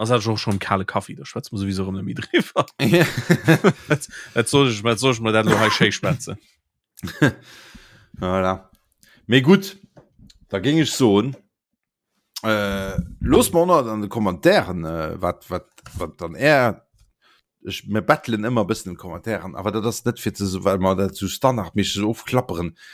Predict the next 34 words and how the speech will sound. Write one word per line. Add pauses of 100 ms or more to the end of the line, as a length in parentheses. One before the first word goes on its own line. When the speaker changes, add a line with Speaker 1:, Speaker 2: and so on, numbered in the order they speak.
(220)
Speaker 2:
mir
weil
es
wirklich
immer
flott
ist, (320)
wenn
mal
Leute
ein
bisschen
matt
schwätzen. (960)
Könnt
ihr
gerne
machen, (320)
und
wir
schwätzen
noch
gerne
an
der
Episode
ein
bisschen
drüber,
aber
der
dann
so
sagt,